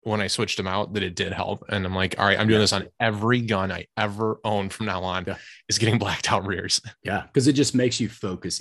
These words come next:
Speaker 2: easier, right? And it's,
Speaker 1: Mm-hmm.
Speaker 2: so kinda going back on that, y-, it's hard to learn how to focus. So when I first started shooting, they're like, "You know, you need to see a crystal clear front sight."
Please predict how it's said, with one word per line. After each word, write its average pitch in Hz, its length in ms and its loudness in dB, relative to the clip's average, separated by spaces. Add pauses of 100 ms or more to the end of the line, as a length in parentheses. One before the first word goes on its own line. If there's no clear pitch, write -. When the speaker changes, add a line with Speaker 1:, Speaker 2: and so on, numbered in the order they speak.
Speaker 2:
easier, 78 460 -12
right? 85 320 -6
And 92 100 -4
it's, 87 240 -6 (160)
Speaker 1:
Mm-hmm. 101 280 -2
Speaker 2:
so 131 400 6 (100)
kinda 139 160 2
going 113 200 2
back 110 220 2
on 98 180 -4
that, 92 260 -8
y-, 113 140 -4 (100)
it's 117 160 -6
hard 131 440 2
to 120 60 2
learn 98 340 -2
how - 80 -6
to 90 100 -8
focus. 85 440 -8
So 95 100 -6
when 95 100 -6
I 120 100 -2
first 110 240 -2
started 87 180 -6
shooting, 87 300 -8
they're 95 280 -8
like, 92 360 -6
"You 135 80 4
know, 104 260 0 (300)
you 123 80 0
need 131 80 4
to 113 80 0
see 113 160 0
a 90 40 -2
crystal 131 460 -2
clear 127 480 -4
front 95 320 -8
sight." 87 300 -6